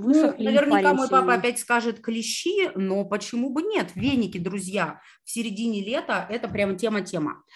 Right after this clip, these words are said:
Speaker 1: Ну, ягоды собирать прямо, э, с песнями, с какими-нибудь, взять лукошко, а потом лакомиться, и какие-нибудь у нас качели.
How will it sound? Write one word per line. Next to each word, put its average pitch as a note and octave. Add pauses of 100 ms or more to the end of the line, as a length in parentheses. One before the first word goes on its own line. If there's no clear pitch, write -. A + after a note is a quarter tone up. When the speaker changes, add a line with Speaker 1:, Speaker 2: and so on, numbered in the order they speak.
(260)
Speaker 1:
Ну, D4+
ягоды G3+
собирать F3
прямо, G3
э, G3
с -
песнями, A3
с F3+
какими-нибудь, A3
взять G#3+
лукошко, G#3+
а F#3
потом G#3
лакомиться, G3+
и G3+
какие-нибудь F#3+
у -
нас F3
качели. A3